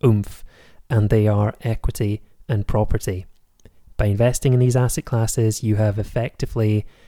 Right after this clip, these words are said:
escaped the clutches of the terminator of wealth. Your money has held its purchasing power, which means that you not only can enjoy the coffee you like today, but tomorrow you can make it an extra large, you can have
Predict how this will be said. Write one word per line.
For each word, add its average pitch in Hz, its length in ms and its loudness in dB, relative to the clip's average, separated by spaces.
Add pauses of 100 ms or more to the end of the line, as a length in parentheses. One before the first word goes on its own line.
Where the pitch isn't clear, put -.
(140)
escaped - 560 -4
the - 80 -2
clutches - 600 0
of 120 180 -6
the 113 80 -4
terminator 113 720 2
of 104 120 -4
wealth. 120 480 2 (480)
Your 123 140 2
money 113 300 4
has 107 200 0
held 110 420 4
its - 260 -8
purchasing - 760 0
power, 135 560 4 (600)
which - 180 -6
means 139 580 2
that - 100 -6
you 110 200 -2
not 117 360 2
only 120 200 4
can - 160 -2
enjoy 110 440 4
the 110 80 0
coffee 113 440 0
you 107 160 0
like 107 380 -2
today, 131 560 2 (640)
but - 300 0
tomorrow 139 580 2
you 117 220 0
can 101 480 2
make 104 260 2
it 107 100 -4
an 101 140 -2
extra 107 380 -4
large, 113 640 4
you 104 100 0
can 98 200 -4
have 98 280 -4